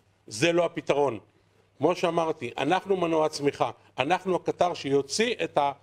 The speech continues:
המדינה מהבוץ. לכן עכשיו צריך לתת לנו את כל הכלים, והכלים הם, דבר ראשון, קרן של עשרה מיליארד שקל, שתפעל תחת מס רכוש על מנת מיד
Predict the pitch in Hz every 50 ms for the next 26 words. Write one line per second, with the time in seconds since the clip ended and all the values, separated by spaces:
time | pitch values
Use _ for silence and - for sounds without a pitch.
0 | _ _ _ _ _ _ - 123 135 156 143 156 156 156 180 190 185 165 151 147
1 | 139 131 143 127 - - 151 131 - 190 196 180 170 - - 180 165 170 170 165
2 | - _ _ _ _ - - - 139 127 147 165 175 175 175 - - _ _ -
3 | 117 117 135 127 - - 170 170 - 185 170 160 151 139 - - - 185 190 202
4 | - - 180 151 143 127 113 113 127 127 - 147 147 160 175 180 175 180 175 175
5 | 170 - _ _ _ _ _ - 110 131 135 165 165 160 165 160 - 165 135 117
6 | 104 - _ _ _ _ _ _ _ - - _ _ _ _ _ _ _ _ _
7 | _ _ _ - - 180 180 180 185 185 190 196 180 - _ _ _ _ _ _
8 | - - 147 139 - - 175 151 165 170 170 170 165 160 156 165 165 170 175 170
9 | 165 170 165 - - - - 190 190 185 - - 127 - - - _ _ _ _
10 | _ _ _ _ _ _ _ _ _ _ _ _ - - - 143 143 139 135 -
11 | - - 147 - - - 160 165 170 170 151 - - 175 165 - 175 - - 156
12 | 160 160 156 - - 156 143 - 175 175 180 180 - - - 135 139 143 143 147
13 | 147 147 156 165 170 - - 143 139 147 160 170 196 208 185 139